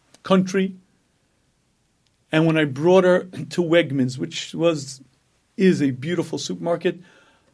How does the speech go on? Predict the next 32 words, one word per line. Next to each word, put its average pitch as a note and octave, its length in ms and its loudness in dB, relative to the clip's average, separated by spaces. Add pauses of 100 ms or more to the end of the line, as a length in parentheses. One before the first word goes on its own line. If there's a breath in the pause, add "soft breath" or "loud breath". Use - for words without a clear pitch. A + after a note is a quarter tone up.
(200)
when D#3+ 140 0
she E3 140 -4
saw G3+ 400 4
the F#3 120 4
plenty, F#3+ 600 -2
when C#3+ 140 2
she D3 140 -8
saw F3+ 240 2
the E3 120 0
abundance, E3+ 640 -2
she - 200 -6
fainted." F#3+ 760 -2 (600)
You F#3+ 40 2
see, G3+ 180 0
if F#3 160 -2
you A3+ 120 4
grew G3+ 260 0
up G3 180 4
in E3 180 0
the E3 120 -2
U F#3 180 4
S E3 160 2
S D#3+ 180 -2
R, E3+ 260 0
in D3 120 0
communist D#3+ 420 -2
Russia, C#3 460 -2 (260 loud breath)
standing G#3 560 0
online F3 480 2
for E3+ 140 -4
two - 520 0
hours D3 680 0